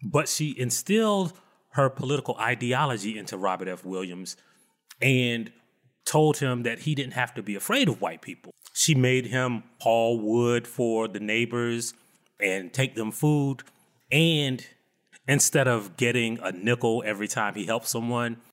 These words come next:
Ellen made Robert take stories for payment. Seriously, he would have to sit down and listen to the stories of people who were enslaved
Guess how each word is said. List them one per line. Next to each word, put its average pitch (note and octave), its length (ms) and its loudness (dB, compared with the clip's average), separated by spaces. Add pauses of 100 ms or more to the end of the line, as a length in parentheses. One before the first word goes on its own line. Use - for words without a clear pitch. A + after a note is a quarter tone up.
Ellen D#3+ 360 6
made A#2 280 4
Robert A2+ 600 0 (280)
take B2+ 260 -2
stories G2 840 2
for - 240 -8
payment. D#2+ 440 -10 (120)
Seriously, G#2 480 2
he D#3+ 160 0
would B2+ 160 -2
have A#2+ 240 -2
to A2 240 -8 (200)
sit C#3+ 300 2
down B2 300 2
and G#2+ 120 -2
listen A#2 260 -2
to A2+ 100 -8
the A2 100 -8
stories A2 480 -2
of G#2 160 -8
people A2 320 -6
who G#2+ 140 -2
were G2+ 180 0
enslaved G#2 800 -2